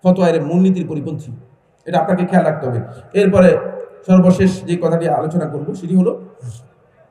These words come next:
আহ, অবশ্যই মুফতিকে ইজমা এবং খেলাফের যে, আহ,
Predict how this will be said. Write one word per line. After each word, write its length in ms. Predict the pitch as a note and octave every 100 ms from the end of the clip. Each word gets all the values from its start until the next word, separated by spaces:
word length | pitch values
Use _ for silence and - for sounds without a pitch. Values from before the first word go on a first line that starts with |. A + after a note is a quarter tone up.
| _ _ _ _ _ _ _ _ D3+
আহ, 420 | D#3+ D3 - - - - - - - -
অবশ্যই 340 | G3 E4 - B3
মুফতিকে 400 | A3+ B3+ G#3+ G#3
ইজমা 320 | F#3+ G3 B3+
এবং 220 | G3+ F#3+ F3+
খেলাফের 320 | G#3+ A3 G3 - - - _ _ _ _ _
যে, 300 | D3+ F#3 F3+ - - _ _ _ _ _
আহ, 340 | C#3+ D3 C#3+